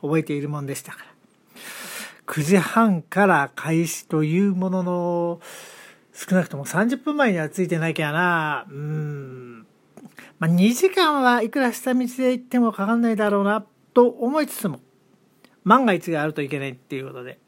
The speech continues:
往路はね、計算できる高速を使って、帰り道はね、えー、のんびり下道で帰ってこようということに決定しました。ですから、いつもの大泉からね、外環道へ、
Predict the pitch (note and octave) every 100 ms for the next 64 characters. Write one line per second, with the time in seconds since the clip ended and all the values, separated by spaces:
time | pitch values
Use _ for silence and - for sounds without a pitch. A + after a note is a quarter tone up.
0 | - G#3 G#3 E3+ C3 E3+ F3 - _ -
1 | B3+ D4 C#4 C4 B3 A3+ G#3 - A#3 B3+
2 | C4 C4 B3 A#3 A3 A3 G#3 - _ _
3 | _ - - - - F4+ F#4+ F4+ G3 F3+
4 | A3 F#3 - D#3 D3 F#3+ D4+ D4+ B3 E3
5 | E3+ A#3+ D4+ E4 - D4+ C4+ C4 C4 B3+
6 | F#3+ G#3 A3 G3 D#3+ D#3+ D#3 C#3 C#3+ -
7 | C3+ - - - - _ _ _ _ _
8 | _ _ - _ - - - F3+ E3+ E3
9 | C#3 - F#3 D#3+ D3+ D3 - G#3 C#4 C4
10 | G3+ F#3+ F3+ G3+ - _ _ _ - -
11 | G3 - C#4 A3 F3+ C#3+